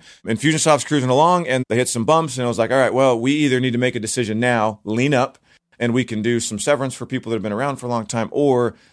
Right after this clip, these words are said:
if we hit a couple more bumps, then we're gonna let people go, and there's no option for us to actually create a soft landing spot."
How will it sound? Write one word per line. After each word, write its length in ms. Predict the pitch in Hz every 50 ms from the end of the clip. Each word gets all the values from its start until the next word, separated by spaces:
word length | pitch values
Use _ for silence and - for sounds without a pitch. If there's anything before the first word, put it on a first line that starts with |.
| _ -
if 280 | - 117 110 - - 107
we 280 | 107 117 113 113 107
hit 140 | 110 139 113
a 40 | 110
couple 220 | - 135 110 101
more 180 | 113 131 147 143
bumps, 300 | 117 123 117 110 104 -
then 120 | 107 101
we're 60 | 104
gonna 140 | 104 104 95
let 120 | 104 110 -
people 200 | 104 87 95 90
go, 180 | 101 98 95
and 80 | 95 92
there's 180 | 90 90 85 85
no 140 | 104 101 98
option 300 | 98 92 - - 92 87
for 160 | - - 98
us 140 | 92 90 -
to 80 | -
actually 300 | 80 90 90 - - 90
create 180 | 90 - 104 90
a 40 | 87
soft 260 | - 92 87 85 110
landing 220 | 117 117 113 113
spot." 320 | - - 110 107 104 -